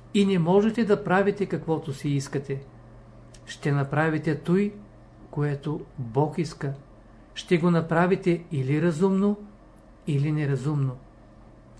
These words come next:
Ако вършите разумно волята Божия, ще мязате на една кофа, с която се носи чиста вода, и ако не се противите, ще я внесете в дома си.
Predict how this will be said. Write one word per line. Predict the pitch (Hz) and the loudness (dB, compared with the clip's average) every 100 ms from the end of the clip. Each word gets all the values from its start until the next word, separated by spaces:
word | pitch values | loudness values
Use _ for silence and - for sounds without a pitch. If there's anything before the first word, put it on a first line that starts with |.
| - - - - - - - - | -20 -20 -20 -20 -20 -20 -14 -6
Ако | 139 - 139 | -4 0 2
вършите | 165 165 170 - 165 | 4 2 0 0 2
разумно | 165 135 170 208 220 | 2 4 4 6 6
волята | 196 208 185 185 | 6 6 6 2
Божия, | 147 165 147 147 156 170 - - - | 4 4 4 0 -2 -8 -18 -20 -18
ще | - 147 | -4 0
мязате | 143 156 147 147 147 | 2 2 -2 -2 0
на | 147 | 0
една | 143 156 156 | 2 0 0
кофа, | 165 165 165 175 - | 2 2 2 -4 -4
с | - | -16
която | - 160 170 170 | -2 2 2 0
се | - 156 | -2 -2
носи | 165 156 160 | -2 -2 -6
чиста | - 214 220 - 190 | -2 -2 -2 0 0
вода, | 170 170 202 - - - - - - | 0 -2 -4 -8 -20 -20 -20 -16 -4
и | 156 | -2
ако | 147 147 | -2 0
не | 143 139 | 0 0
се | - 160 | -2 -2
противите, | 180 202 202 180 175 190 190 - - - | 2 2 2 2 2 0 -2 -4 -20 -20
ще | - - | -12 -2
я | 151 | -2
внесете | 143 143 131 147 - 160 | 0 -2 -2 -4 -4 -6
в | 139 | -4
дома | 147 139 | -2 0
си. | 135 - | -2 -8